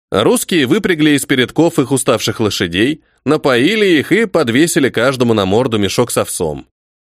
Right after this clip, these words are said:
Взамен запрягли других из подогнанного табуна. Их лошадки выглядели мелкими, но фон Бок знал, что те весьма выносливы и пушки потянут спора. Тем временем отдохнут трофейные кони,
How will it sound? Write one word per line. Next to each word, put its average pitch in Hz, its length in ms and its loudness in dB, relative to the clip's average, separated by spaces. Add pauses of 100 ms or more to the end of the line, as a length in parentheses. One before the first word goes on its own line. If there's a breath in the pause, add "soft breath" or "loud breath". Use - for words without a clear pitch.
(120)
Взамен 135 560 0
запрягли 131 420 0
других 139 520 0
из 131 180 0
подогнанного 139 640 0
табуна. 95 460 -4 (500)
Их 202 200 -12
лошадки 220 520 0
выглядели 156 500 0
мелкими, 180 560 2
но 185 220 2
фон 180 240 0
Бок 165 180 2
знал, 135 480 2 (280 soft breath)
что 147 200 0
те 262 160 0
весьма 220 360 0
выносливы 151 640 0
и 147 140 0
пушки 226 360 0
потянут 156 440 0
спора. 92 440 -2 (480)
Тем 180 200 0
временем 220 460 2
отдохнут 139 500 0
трофейные 110 560 0
кони, 202 380 0